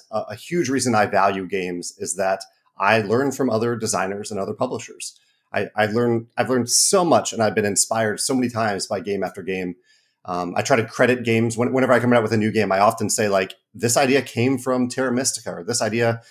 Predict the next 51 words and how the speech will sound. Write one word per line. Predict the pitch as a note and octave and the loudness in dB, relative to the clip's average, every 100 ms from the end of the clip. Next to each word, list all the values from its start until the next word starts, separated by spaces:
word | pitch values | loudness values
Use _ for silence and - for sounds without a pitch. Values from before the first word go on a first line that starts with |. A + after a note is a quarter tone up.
| _ - | _ -4
came | A2+ A2+ | -2 -2
from | B2 A2+ | -2 -2
Fantasy | A#2 A#2+ B2 A2+ | 0 2 2 -2
Realms," | F2+ F2+ F2 F2 - _ _ | -4 -6 -4 -4 -6 _ _
'cause | - | 0
I | A2 | 2
want | G2+ A2 C#3+ - - | 6 6 4 0 -8
people | A#2 | -6
to | G2+ | -6
discover | F#2+ A#2+ G#2 | -2 -2 0
those | F#2+ F#2+ | -2 -2
great | - F#2 | -4 -6
games | - F#2 B2 - | -6 -6 -4 -2
and | A2 | -2
because | G2+ G#2 F#2+ F2+ - - _ _ - | -2 -4 -4 -4 -6 -10 _ _ -6
I, | G#2 - _ _ | -6 -6 _ _
my | F#2+ F#2 B2+ | -4 2 4
games | B2 A#2 G2+ | 4 2 0
wouldn't | A2 G#2 | -2 -2
exist | F#2+ - A2 - | -4 -2 -2 -2
without | G2+ - A2 - | -6 0 0 0
the | |
foundation | G2+ G2 F#2 F#2+ - F#2 | -2 -2 0 -4 -4 -4
those | F#2 F2 | -4 -4
games, | F#2 F2 F#2+ G2 - _ - | -4 -6 -4 -4 -6 _ -10
uh, | F#2 E2+ _ | -8 -8 _
laid | G2 F#2+ F#2+ | -6 -2 0
out | A2 | -2
for | G2 | -4
me. | F#2+ F#2 _ | -8 -10 _
And | A2+ | 0
so | A2 | 8
I, | A#2 A#2+ | 8 8
I | - B2+ | 6 6
often, | A#2+ A2+ B2+ G#2+ | 8 6 4 4
when | A2 | 2
I'm | G#2+ | 2
playing | C3 B2+ A2+ | 2 2 4
games, | A2 G#2 | 2 2
I'm, | A#2 A2 - | 2 0 -2
I'm | A2 G2 | -2 2
having | D#3 F3+ C#3 | 4 4 4
fun | C#3 B2 | 2 2
as | A2+ | 2
a, | G#2+ | 0
as | G2 F#2+ | 0 -4
a | |
gamer, | F2 G2 F#2 F2 | -4 -4 -4 -6
as | F2+ | -10
a | |
person, | - A2+ - F2 | -6 -6 -6 -8